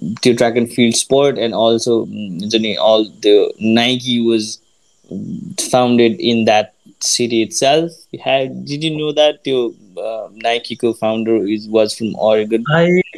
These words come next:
Speaker 2: I kind of found out later on.
Speaker 1: Right? <laughs> Yeah. And they call, like, the home of, like, the Nike and home of track and field, just to get to Oregon, I think.
Speaker 2: Exactly.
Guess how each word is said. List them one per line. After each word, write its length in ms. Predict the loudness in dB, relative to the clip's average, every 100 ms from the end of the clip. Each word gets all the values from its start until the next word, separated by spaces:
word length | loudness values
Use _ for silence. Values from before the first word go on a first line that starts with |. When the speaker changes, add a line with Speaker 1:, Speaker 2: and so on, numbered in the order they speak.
| -20 _ _ _ _ _ -10 -10
Speaker 2:
I 40 | -4
kind 220 | 0 0
of 120 | 0
found 380 | 0 2 4 4
out 220 | 2 0
later 400 | -2 -2 -2 -4
on. 400 | -4 -6 -10 -12 _ _ _ -2
Speaker 1:
Right? 360 | 2 2 2 0 0
<laughs> 360 | 0 0 -4 -10 _ _ _ _ _ _ _ _
Yeah. 420 | -4 -2 -2 -6 _ _ -4
And 220 | 0 2
they 80 | 2
call, 240 | 4 2
like, 240 | 2 -2 -4
the 120 | -6
home 360 | -4 -4 -2
of, 140 | -4 -4 -8 -8
like, 300 | -4 -4 -4
the 80 | -6
Nike 500 | -2 -2 -4 -4 -4
and 240 | -4 -4 -4
home 240 | -4 -2
of 140 | -4 -4
track 180 | -2 -2 -2
and 140 | -6
field, 280 | -2 -2 0
just 180 | -2 0
to 100 | 2
get 140 | 2
to 60 | 2
Oregon, 520 | 2 2 0 -2 -4
I 80 | -4
think. 200 | -4 -6 -4
Speaker 2:
Exactly. 640 | 0 0 0 -6 -10 -20